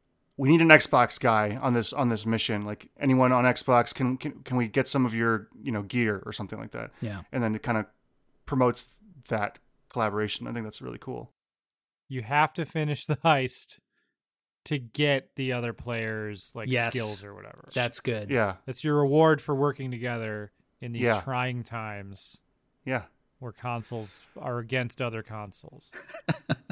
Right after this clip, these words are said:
Speaker 3: We could change the face
Speaker 1: The
Speaker 3: of video games.
Speaker 1: Yeah.
Speaker 2: This is just
Speaker 1: I
Speaker 2: like
Speaker 1: think so.
Speaker 2: Jack Nicholson once told me, uh, "Can't we all just get along?"
Speaker 3: God, I remember when he told you that. It was crazy that
Speaker 2: Yeah.
Speaker 3: he just,
Speaker 2: It was
Speaker 3: like,
Speaker 2: right in the middle of
Speaker 3: rushed up
Speaker 2: Mars
Speaker 3: to you.
Speaker 2: Attacks.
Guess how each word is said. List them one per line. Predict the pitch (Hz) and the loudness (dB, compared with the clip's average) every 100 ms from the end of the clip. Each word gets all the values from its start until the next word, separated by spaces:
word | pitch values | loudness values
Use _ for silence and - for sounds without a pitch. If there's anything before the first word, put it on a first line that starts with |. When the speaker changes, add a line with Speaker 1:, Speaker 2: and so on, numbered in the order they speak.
| - - | -16 -4
Speaker 3:
We | 233 | -2
could | 285 285 | 2 2
change | - - 208 202 185 160 - _ _ _ _ - | 2 2 4 6 4 2 -4 _ _ _ _ -4
the | 156 | -4
face | - - 160 147 - | -2 0 2 2 0
Speaker 1:
The | 135 | 2
Speaker 3:
of | 131 131 120 110 _ | 4 2 -2 -8 _
video | 143 147 110 | -4 -2 -4
games. | - 113 - - _ _ _ _ _ _ _ _ - | -6 -16 -18 -20 _ _ _ _ _ _ _ _ -6
Speaker 1:
Yeah. | 131 123 - | -6 -6 0
Speaker 2:
This | 175 202 | 2 4
is | 160 | 0
just | - 175 - | 2 2 6
Speaker 1:
I | |
Speaker 2:
like | 165 | 6
Speaker 1:
think | 131 117 | 4 -2
so. | - 117 - | -2 -4 0
Speaker 2:
Jack | 160 147 156 | 4 4 4
Nicholson | 139 139 139 123 | 2 4 4 4
once | 120 - | 2 0
told | - 120 110 | -2 -2 -2
me, | 110 107 104 - _ - - | -4 -4 -8 -10 _ -18 -12
uh, | 107 101 - | -10 -10 -10
"Can't | - 190 208 | 2 4 6
we | 170 156 | 2 0
all | 151 151 139 | 0 -2 -4
just | - 120 113 - - - _ _ - | -6 -8 -6 -10 -12 -16 _ _ -8
get | 127 123 | -4 -4
along?" | 104 104 107 107 104 101 _ _ _ _ _ - | -6 -8 -10 -12 -14 -20 _ _ _ _ _ -12
Speaker 3:
God, | 131 131 | -6 -4
I | |
remember | 127 123 143 156 | -4 -6 -4 -2
when | 147 | -2
he | |
told | 127 147 143 | -4 -6 -6
you | 120 | -8
that. | 110 104 | -12 -12
It | |
was | 110 - | -14 -16
crazy | - 180 190 147 113 | -12 -6 -4 -4 -2
that | |
Speaker 2:
Yeah. | 120 107 | -2 -2
Speaker 3:
he | 107 | -6
just, | 123 | 0
Speaker 2:
It | 139 | 2
was | 135 | 6
Speaker 3:
like, | |
Speaker 2:
right | 151 | 6
in | 170 | 6
the | 147 | 8
middle | 147 139 | 10 8
of | |
Speaker 3:
rushed | 120 | 8
up | 123 | 4
Speaker 2:
Mars | 127 | 4
Speaker 3:
to | 123 | 2
you. | |
Speaker 2:
Attacks. | 127 113 104 - - | 2 2 0 -6 -8